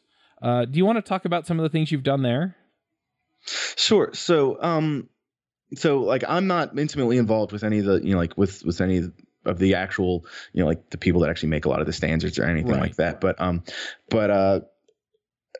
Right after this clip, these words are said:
Speaker 2: so I started getting really interested in web components, um, through my f-, uh, friend and fellow host on the, the Web Platform podcast, uh, Eric Isaacson.
Speaker 1: Uh-huh.
Speaker 2: Um, and I m-, met, I actually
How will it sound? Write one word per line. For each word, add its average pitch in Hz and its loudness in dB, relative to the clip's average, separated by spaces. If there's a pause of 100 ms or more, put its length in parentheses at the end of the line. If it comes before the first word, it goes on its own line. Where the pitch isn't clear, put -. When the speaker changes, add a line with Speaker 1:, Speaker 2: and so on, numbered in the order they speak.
(220)
Speaker 2:
so - 0
I 190 0 (640)
started 139 -4
getting 123 -2
really 127 0
interested 110 0
in 95 -2
web 101 0
components, 98 -2 (400)
um, 95 0 (260)
through 104 4
my 98 4
f-, - -8
uh, 82 0 (560)
friend 101 -2
and 95 0 (260)
fellow 95 0
host 92 -2
on 90 0
the, 87 2
the - -4
Web 170 0
Platform 87 -4
podcast, 87 -2
uh, 85 0
Eric 90 -2
Isaacson. 143 -2 (360)
Speaker 1:
Uh-huh. 98 0
Speaker 2:
Um, 98 0 (360)
and 110 0
I 127 -2
m-, 131 -2
met, 120 -4 (180)
I 123 -2
actually 160 -6